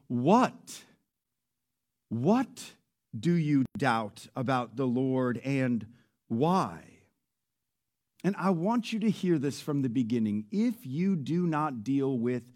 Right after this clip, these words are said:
your doubt, and I don't mean doubt that starts here, mental doubt. I mean doubt that resides here in your heart, in your deepest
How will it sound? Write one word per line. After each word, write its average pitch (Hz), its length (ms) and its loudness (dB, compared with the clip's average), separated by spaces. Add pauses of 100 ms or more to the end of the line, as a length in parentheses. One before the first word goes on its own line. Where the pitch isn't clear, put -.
(220)
your 123 520 0 (400)
doubt, 90 340 -4 (1400)
and 170 100 6
I 233 60 8
don't 285 160 2
mean 233 280 6
doubt 175 520 0
that - 280 -6
starts 160 480 -2
here, 113 600 -4 (1120)
mental 160 460 4
doubt. 87 340 -8 (680)
I 208 100 2
mean 240 320 6
doubt 202 360 2
that 180 140 -2
resides 143 800 2 (220)
here 233 680 2
in 190 240 4
your 139 200 2
heart, 160 680 -2
in 175 120 0
your 165 200 2
deepest 208 800 2